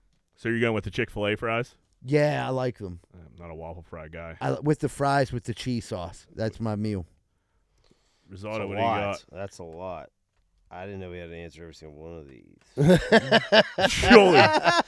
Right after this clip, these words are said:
Speaker 1: Surely,
Speaker 4: All right,
Speaker 1: did you
Speaker 4: I'll
Speaker 1: do your
Speaker 4: go.
Speaker 1: homework?
Speaker 4: Yeah, I did. Okay.
Speaker 1: <laughs>
Speaker 4: So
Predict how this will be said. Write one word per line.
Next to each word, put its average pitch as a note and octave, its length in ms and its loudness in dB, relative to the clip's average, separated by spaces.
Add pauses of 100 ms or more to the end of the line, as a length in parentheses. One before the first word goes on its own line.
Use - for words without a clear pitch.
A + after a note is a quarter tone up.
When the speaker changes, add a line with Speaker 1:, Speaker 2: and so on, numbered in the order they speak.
Speaker 1:
Surely, G3+ 220 8
Speaker 4:
All F#3+ 80 12
right, - 80 10
Speaker 1:
did - 20 -2
you D#3+ 60 2
Speaker 4:
I'll G3+ 100 8
Speaker 1:
do E3 60 6
your E3 100 10
Speaker 4:
go. F3+ 60 10
Speaker 1:
homework? F#3 340 6
Speaker 4:
Yeah, F#3 240 10
I F3+ 100 10
did. E3 360 2
Okay. D#3+ 480 8
Speaker 1:
<laughs> - 360 0
Speaker 4:
So F#3 300 12